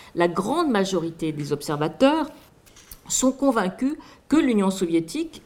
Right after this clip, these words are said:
et son empire, c'est-à-dire les démocraties populaires et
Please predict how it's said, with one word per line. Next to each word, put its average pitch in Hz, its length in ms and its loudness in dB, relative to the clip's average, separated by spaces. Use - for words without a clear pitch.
et 190 180 4
son 160 280 -6
empire, 196 520 -2
c'est-à-dire 165 580 0
les 170 180 4
démocraties 175 600 0
populaires 170 560 0
et 226 240 6